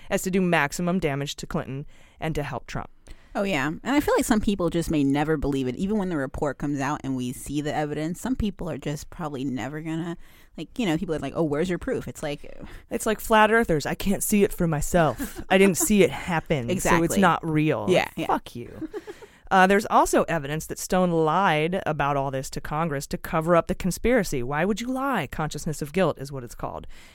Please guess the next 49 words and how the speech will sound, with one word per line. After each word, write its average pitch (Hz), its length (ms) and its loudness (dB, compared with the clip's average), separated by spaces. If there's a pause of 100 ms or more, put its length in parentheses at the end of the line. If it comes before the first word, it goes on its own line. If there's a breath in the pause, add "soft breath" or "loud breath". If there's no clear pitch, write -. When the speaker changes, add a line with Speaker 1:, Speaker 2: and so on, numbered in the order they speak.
Speaker 1:
And 175 100 -2
we 185 100 4
also 240 220 6
have 170 160 4
evidence 147 360 0
that - 160 -2
Trump - 260 -2
and 160 100 -2
Stone 180 380 2
were 151 120 0
in 156 100 -2
constant - 440 -4
communication 214 580 2
around 147 200 2
that 120 160 -4
time, 123 240 -4
late 135 240 -6
night 143 220 -6
chats 147 360 -6
on 143 120 -6
the 135 40 -8
phone. 147 340 -8
Speaker 2:
Mm. 190 300 -14 (360 loud breath)
Speaker 1:
So 185 240 2
I 143 80 2
just, 170 220 -4
like, 160 220 -2 (260 soft breath)
like, 143 220 -4
laying 156 240 -2
on 151 60 -2
their 147 80 -4
stomach 156 360 -6
with 147 100 -12
their 147 60 -6
feet - 240 -8
kicked - 280 -6
up, 151 200 -2
like, 185 160 -8
"Hey, 214 320 0
how 208 180 -2
are 196 60 -2
you?" 180 320 -2
Speaker 2:
<laughs> 262 760 -10
Speaker 1:
"No, 185 320 6
you 196 300 2
hang 220 260 4
up 185 180 2
first." 151 520 0
Speaker 2:
Right? 185 480 2